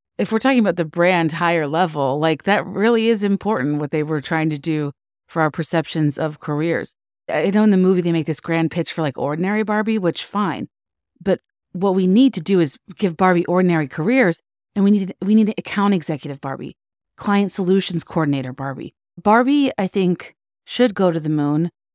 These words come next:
and should snorkel the seas, but she should also be boiling the ocean from a ten thousand foot view to loop back to a paradigm shift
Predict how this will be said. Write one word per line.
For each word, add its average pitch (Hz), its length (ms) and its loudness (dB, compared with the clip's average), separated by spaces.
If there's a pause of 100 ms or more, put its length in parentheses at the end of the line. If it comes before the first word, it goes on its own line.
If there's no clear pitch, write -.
(120)
and 175 240 0
should 214 420 0 (340)
snorkel 170 440 0
the 143 80 -4
seas, 147 520 -8 (360)
but 185 120 -2
she - 160 0
should 202 200 0
also 214 400 2
be 170 440 0
boiling 214 440 4
the 208 160 4
ocean 214 500 -2 (420)
from 180 140 2
a 175 40 2
ten 202 240 4
thousand 208 360 2
foot 196 200 -4
view 190 420 -2 (420)
to 190 220 0
loop 196 260 -2
back 220 260 2
to 190 140 0
a 165 60 -2
paradigm 196 500 0
shift 160 480 -4